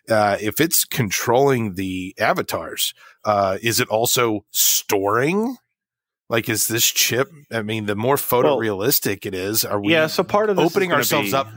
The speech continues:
Speaker 1: for bigger deep fakes? See, I'm, I'm, I'm emulating Ian in my thoughts right now. <laughs> I, I'm, I, where's my, where's my tinfoil hat? Where's my tinfoil hat?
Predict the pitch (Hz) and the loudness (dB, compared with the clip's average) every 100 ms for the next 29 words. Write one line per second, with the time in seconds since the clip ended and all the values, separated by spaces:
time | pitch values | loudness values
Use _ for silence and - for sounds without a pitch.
0 | - - 123 110 90 131 123 120 92 120 | -18 -4 0 0 0 -2 0 -2 -2 -4
1 | 123 - - 113 - 151 190 180 - 131 | -4 -2 -2 0 2 2 2 0 -2 -4
2 | 123 113 127 113 120 117 135 220 220 226 | -2 -2 -2 -2 -4 0 0 2 4 4
3 | 220 214 233 214 139 131 127 127 165 160 | 2 -2 0 2 2 2 0 0 0 0
4 | - 104 90 90 80 - - - - 453 | 0 -2 -4 -6 -6 -4 -4 -4 -4 -4
5 | 117 120 123 127 117 113 - 110 127 196 | -2 -2 -2 0 -2 -2 -6 -4 0 2
6 | 226 202 202 165 170 247 240 247 - 247 | 2 0 0 0 0 0 0 -2 0 -2
7 | 233 208 226 208 151 156 120 147 - 185 | -2 0 2 2 2 0 -2 -6 -4 -2
8 | 220 202 214 214 214 196 196 165 113 110 | 0 0 0 2 0 2 2 2 2 0
9 | 113 | -2